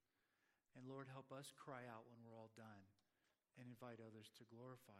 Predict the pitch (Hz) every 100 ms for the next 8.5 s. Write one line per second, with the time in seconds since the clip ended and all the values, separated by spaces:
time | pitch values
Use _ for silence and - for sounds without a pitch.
0 | 98 98 156 175 170 156 147 147 127 123
1 | 127 117 123 - 110 104 120 127 127 -
2 | - 160 175 - 92 95 - - - -
3 | 127 123 - - 147 135 123 113 110 104
4 | - 101 101 - - - _ - - _
5 | _ _ _ _ _ _ _ - - -
6 | - 175 - 87 90 - _ - - -
7 | 110 101 95 - - - - - 147 175
8 | 196 196 151 185 127